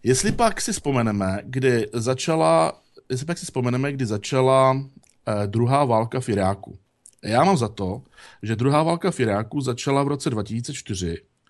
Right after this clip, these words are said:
a že to bylo, eh, někde, někde v třetím měsíci, to znamená někdy v březnu.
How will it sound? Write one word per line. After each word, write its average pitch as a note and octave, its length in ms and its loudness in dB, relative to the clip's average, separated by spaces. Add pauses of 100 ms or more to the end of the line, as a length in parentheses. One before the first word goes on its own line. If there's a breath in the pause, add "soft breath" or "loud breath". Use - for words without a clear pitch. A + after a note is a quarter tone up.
(340 loud breath)
a G#2+ 100 0
že A2 120 0
to C#3 120 -2
bylo, D3+ 580 4
eh, A2 180 0
někde, A#2+ 520 2
někde B2 300 2
v B2+ 60 -6
třetím A#2+ 300 -4
měsíci, G#2+ 420 -4
to F#2 120 -8
znamená G#2+ 360 -2
někdy A2 220 -2
v G#2 40 -4
březnu. F#2+ 360 -4